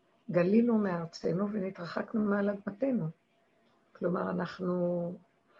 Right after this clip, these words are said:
נמצאים רחוקים מהשורשים, ואנחנו יונקים משורשים זרים, מדעות, שיטות,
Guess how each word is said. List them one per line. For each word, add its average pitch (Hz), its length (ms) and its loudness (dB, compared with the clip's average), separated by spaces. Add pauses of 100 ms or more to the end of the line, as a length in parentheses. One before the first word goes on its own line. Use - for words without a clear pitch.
(520)
נמצאים 220 760 0 (880)
רחוקים 247 680 0
מהשורשים, 208 960 -2 (840)
ואנחנו 180 520 -2
יונקים 196 800 0
משורשים 214 560 0
זרים, 185 520 2 (1000)
מדעות, 180 920 0
שיטות, 185 960 -4